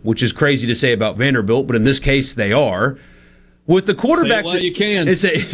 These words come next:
Speaker 1: you don't get to say this, but one other time on their schedule, probably. Maybe two, 'cause they have Northern Illinois.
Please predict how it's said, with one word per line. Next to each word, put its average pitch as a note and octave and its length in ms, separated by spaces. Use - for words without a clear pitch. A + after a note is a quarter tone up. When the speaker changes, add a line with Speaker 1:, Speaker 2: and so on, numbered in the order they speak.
Speaker 1:
you E3+ 240
don't G3 100
get G3+ 120
to - 60
say B3 260
this, F3 260
but D#3 300
one D#3+ 400
other D#3 240
time D3 300
on A#2+ 100
their A2+ 100
schedule, A#2+ 400
probably. F2+ 640
Maybe G#3 720
two, F3 280
'cause C3+ 160
they C#3+ 80
have B2+ 140
Northern C3 300
Illinois. G#2+ 460